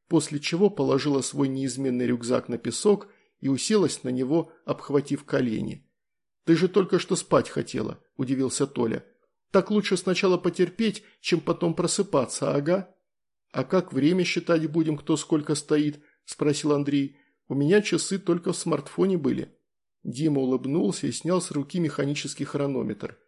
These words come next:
«Держи», — он протянул часы Тоне. «Джессика подарила», — пояснил он. «Электроника на тропах сгорает или разряжается». «Это мы уже заметили», — кивнула Тоня, принимая часы.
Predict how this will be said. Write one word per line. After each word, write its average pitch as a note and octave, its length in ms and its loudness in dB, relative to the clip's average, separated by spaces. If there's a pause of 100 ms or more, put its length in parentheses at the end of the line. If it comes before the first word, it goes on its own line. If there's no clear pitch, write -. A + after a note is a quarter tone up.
(400)
«Держи», — D3+ 560 2 (240)
он C#3 140 -2
протянул C#3+ 460 -2
часы C#3+ 340 -4
Тоне. B2 400 -4 (380)
«Джессика D3 460 0
подарила», — C3 600 0 (120)
пояснил B2+ 520 -4
он. A2+ 260 -8 (220)
«Электроника F3 720 2
на C#3+ 120 0
тропах E3 440 0
сгорает C#3+ 720 0
или E3 180 0
разряжается». A#2+ 960 0 (600)
«Это F3 260 0
мы F#3 160 2
уже F3 220 2
заметили», — D3 640 0 (260)
кивнула D3+ 440 4
Тоня, F3 340 4
принимая C#3 500 0
часы. - 480 -4